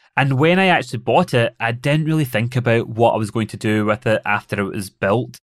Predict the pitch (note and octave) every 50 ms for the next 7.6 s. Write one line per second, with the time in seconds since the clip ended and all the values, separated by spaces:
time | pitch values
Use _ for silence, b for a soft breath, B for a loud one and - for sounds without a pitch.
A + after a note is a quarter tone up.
0 | _ _ _ - - - D3 C3+ C3+ C3+ - - C#3+ D#3 D3 F#3+ F#3+ F#3+ G3 F#3+
1 | F#3+ F#3+ E3+ - F#3 E3+ D#3+ D3+ D3+ D#3+ - - - - C#3 B2 A#2+ A#2+ A2+ -
2 | - G2+ G#2 - - B2 A#2+ A#2 A2 - - A2 - - - G2 G#2 G2+ A#2 C#3+
3 | D#3 D#3+ - - A2+ G#2+ G2+ G2+ G#2 G#2 G2+ - - - - G#2 - C#3+ D3 C#3+
4 | D3+ - - - C3 - A#2+ - - C#3 D3 D3+ D3 B2 D3+ D3+ D3+ D3+ - -
5 | A#2+ A2 A#2 A#2 A#2 A2+ A2+ A2 G#2 - - C#3+ C#3 C#3 C#3+ B2+ - _ _ _
6 | _ - - A2 A2 - A2+ - A2+ C#3 C#3 A#2+ - - A#2 - B2 G#2 G#2+ B2+
7 | C#3 B2+ - E3 D#3 D3+ B2+ - A#2+ G#2+ G#2+ A2